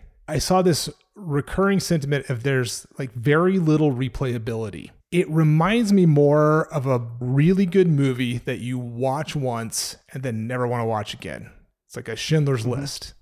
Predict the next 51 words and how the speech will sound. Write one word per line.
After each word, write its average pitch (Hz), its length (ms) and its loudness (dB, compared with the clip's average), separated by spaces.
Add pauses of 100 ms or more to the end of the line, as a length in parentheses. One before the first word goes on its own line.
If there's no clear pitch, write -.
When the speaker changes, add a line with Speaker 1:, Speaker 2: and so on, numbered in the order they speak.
Speaker 1:
There's 117 260 -2
genius 131 640 2
in 107 100 -6
it, 110 180 -10 (120)
but 123 100 -4
I 151 100 0
don't 180 220 2
fucking 135 380 -4
wanna 117 160 -4
listen 117 280 -6
to 92 140 -8
it. 58 160 -10 (260)
I 165 100 0
don't 196 160 4
know 180 220 4
if 147 300 -2
this - 260 -2
is 131 420 -6 (140)
because 131 380 -4
we're 135 220 -2
used 131 500 -4
to 170 100 0
that 151 220 -2
with 139 240 -10
movies, 131 460 -4
but 143 140 -6
we 131 160 -4
expect - 640 -6
music 131 380 -6
to 131 80 -6
have 127 200 -6
replayability. 120 1000 -6
That's 131 240 -4
just, - 260 -10
like, 120 160 -8
a, 107 180 -6
Speaker 2:
Mm-hmm. 120 220 -8 (240)
Speaker 1:
a 113 120 -8
cultural 165 640 -2
thing. 175 360 -4 (280)
I'm 139 80 -6
kinda 135 240 -4
jumping 127 360 -4
ahead 127 280 -2
into 123 220 -4
the, 117 140 -8
the 120 180 -6
Where's 127 520 -4
the 120 80 -6
Bias 123 420 -2
Award. 107 440 -8